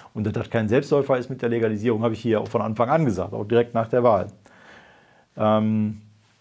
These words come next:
und jetzt haben wir aber wieder genau dieselbe Zeit wie nach der Wahl vor dem Koalitionsvertrag. Da war so eine große Leere gewesen, ja, total geheime Verhandlungen, äh, nichts rausgesickert. Alle haben sich darüber gewundert, aber ja, und dann war dann, äh, die, die Poli-,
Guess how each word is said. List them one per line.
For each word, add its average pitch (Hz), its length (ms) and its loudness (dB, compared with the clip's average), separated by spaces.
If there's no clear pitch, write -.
und 120 80 -4
jetzt 139 140 2
haben 151 120 4
wir 185 120 6
aber 147 400 6
wieder 196 200 4
genau 156 200 2
dieselbe 175 380 2
Zeit 156 340 0
wie 151 140 -2
nach 135 340 2
der 135 220 2
Wahl 143 320 6
vor 151 260 0
dem 160 140 2
Koalitionsvertrag. 123 1000 0
Da 104 160 4
war 113 120 6
so 113 80 0
eine 113 140 2
große 151 340 4
Leere 160 640 4
gewesen, 147 680 0
ja, 143 280 4
total 135 340 0
geheime 135 280 2
Verhandlungen, 139 680 0
äh, 127 240 0
nichts 147 240 -4
rausgesickert. 131 600 0
Alle 123 160 0
haben 123 200 0
sich 123 80 -10
darüber 123 220 0
gewundert, 180 480 2
aber 117 340 4
ja, 120 100 4
und 98 160 2
dann 98 100 0
war 104 120 4
dann, 127 220 0
äh, 131 40 -10
die, 123 100 -2
die 110 160 -4
Poli-, 135 300 0